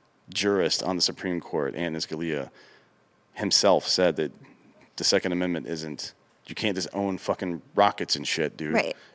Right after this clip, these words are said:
Speaker 1: You know what I mean? There's, there is a limit to this stuff.
Speaker 2: Yeah.
Speaker 1: Uh,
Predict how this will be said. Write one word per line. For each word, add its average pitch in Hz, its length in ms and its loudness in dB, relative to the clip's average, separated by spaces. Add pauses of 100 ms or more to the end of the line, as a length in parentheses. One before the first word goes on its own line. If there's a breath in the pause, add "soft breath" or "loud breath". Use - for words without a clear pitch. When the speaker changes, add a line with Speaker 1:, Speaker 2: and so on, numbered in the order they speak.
(120)
Speaker 1:
You 90 40 0
know 92 60 2
what 90 80 2
I 87 60 0
mean? 90 220 0
There's, 92 320 2
there 104 200 2
is 98 100 2
a 101 100 0
limit 92 320 -2
to - 80 -6
this 67 180 -4
stuff. - 340 -4 (140)
Speaker 2:
Yeah. 185 340 2
Speaker 1:
Uh, 76 320 2